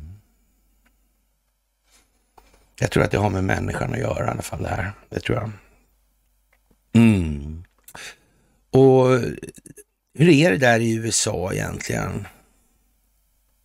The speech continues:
Det är inte så lätt, kanske.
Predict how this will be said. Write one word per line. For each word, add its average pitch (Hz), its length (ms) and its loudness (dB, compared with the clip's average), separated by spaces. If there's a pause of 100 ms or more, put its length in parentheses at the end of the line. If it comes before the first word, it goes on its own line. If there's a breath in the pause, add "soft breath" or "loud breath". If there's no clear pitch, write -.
(1080 soft breath)
Det - 100 0
är 131 40 4
inte 143 140 0
så 135 80 4
lätt, 117 300 -2 (500)
kanske. - 520 -6